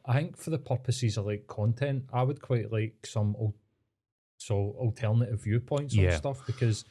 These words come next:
Speaker 1: it can get a bit, you know, like an echo chamber of
Speaker 2: Aye.
Speaker 1: people that follow you, that agree with you, people that come into the studio that agree with you, and, and we, um, aye, I would quite like, no necessarily, like, people coming in fucking total opposite end,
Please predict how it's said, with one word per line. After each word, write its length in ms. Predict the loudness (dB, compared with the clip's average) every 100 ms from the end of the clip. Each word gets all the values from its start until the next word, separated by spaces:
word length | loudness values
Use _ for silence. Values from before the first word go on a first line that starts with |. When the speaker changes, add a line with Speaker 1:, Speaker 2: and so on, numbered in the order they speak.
| -20 _ -12
Speaker 1:
it 140 | -2
can 260 | 4 4 6
get 280 | 4 2 0
a 60 |
bit, 220 | 0 0 -2 _ _
you 100 | 0
know, 180 | 2 0
like 180 | -4 -2
an 80 | 0
echo 240 | 2 0
chamber 340 | -2 0 0 2
of 140 | 0 0 4
Speaker 2:
Aye. 140 | 4
Speaker 1:
people 140 | 4 2
that 160 | 0
follow 300 | 2 4 6
you, 280 | 6 6 6
that 180 | 6 4
agree 340 | 2 4 4
with 100 | 6
you, 260 | 6 6 4 -2 -14 -16 -20 _
people 220 | 4 8
that 140 | 6 6
come 120 | 6
into 180 | 6 6
the 80 | 4
studio 420 | 6 6 8 6
that 120 | 6
agree 280 | 4 4 6
with 100 | 6
you, 200 | 6 8 8
and, 200 | 6 4
and 200 | 4 6
we, 160 | 4 2 -6 0
um, 440 | 2 4 2 2 -2 -4 2
aye, 200 | 4 6
I 60 |
would 160 | 2 4
quite 180 | 2 6
like, 240 | 4 6
no 260 | 6 4 2 -10 -20 _
necessarily, 720 | 6 6 4 2 4 6 6
like, 340 | 4 2 0 -2
people 240 | -2 0
coming 260 | 0 2 2
in 240 | 2 0
fucking 580 | -2 -6 -4 -4 -2 -6 -12 _ _ _ _ _ _
total 360 | 2 4 6 4
opposite 360 | 4 2 2 0
end, 400 | 4 4 4